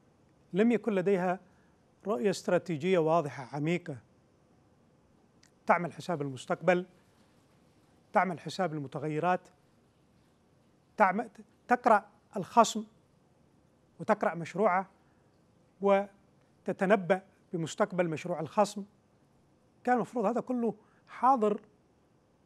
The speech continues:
بشكل مدروس وعلمي في، آه، آه، آه، لدى المعارضة اليمنية، لكن لم يكن لديها هذا المشروع ولم تكن لديها هذه الرؤية الواضحة، وبسبب غياب المشروع المت-، المتماسك والرؤية الاستراتيجية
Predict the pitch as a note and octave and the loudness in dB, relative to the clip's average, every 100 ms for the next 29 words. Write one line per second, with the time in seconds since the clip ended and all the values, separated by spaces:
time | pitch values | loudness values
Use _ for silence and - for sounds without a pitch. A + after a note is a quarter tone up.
0 | - - G#3+ G#3 E3+ C#3 F3 A3+ F#3+ F#3 | -18 -4 -4 -4 -8 -4 -2 -2 -4 -10
1 | C#3 F#3+ G#3+ G#3+ G#3+ E3 F3+ - _ _ | -6 -4 -2 -4 -6 -6 -6 -12 _ _
2 | _ _ _ _ A3 F#3+ F3+ F3+ F3 A#3 | _ _ _ _ -4 0 2 2 0 -4
3 | G3+ F#3 G#3+ G3+ G#3 G3+ F#3 F#3+ G#3 F3 | -8 -10 -10 -12 -4 2 2 2 -2 -10
4 | G#3 E3 D#3 G3+ A3+ G#3+ G#3 A3+ A3+ D3+ | -8 -8 0 2 2 0 0 0 -2 -6
5 | _ _ _ _ _ _ _ _ - F3 | _ _ _ _ _ _ _ _ -4 0
6 | G3+ B3 G#3+ B3 - C4+ B3 - G3+ F3+ | 0 0 -6 -10 -6 0 0 0 -2 0
7 | F3+ F#3 E3 D#3+ - G3 G#3+ C4 A#3 A#3+ | -2 -2 -4 -6 -6 -4 -2 -2 -4 -4
8 | G#3 G#3 F3+ F#3 E3+ G3 F3+ E3 F3 C#3+ | -2 0 0 -2 -2 -2 -2 0 0 -2
9 | - A#3+ - - _ _ _ B3 C4 A#3+ | -2 -2 -4 -20 _ _ _ -4 -2 0
10 | C#4 C4 F3+ A#3 B3+ G#3+ G3 G3 A3 G3+ | 2 2 4 2 2 0 -2 -4 -2 -2
11 | F#3+ G3+ A#3+ G3+ F#3 F#3+ G3 G3+ G3+ F3+ | -2 -2 -4 -4 -2 -2 -2 -2 -2 -2
12 | F#3+ G#3 E3 - F3 E3+ D#3+ C#3 G3+ G#3+ | -2 -2 -4 -4 -4 -2 -6 -2 -2 -2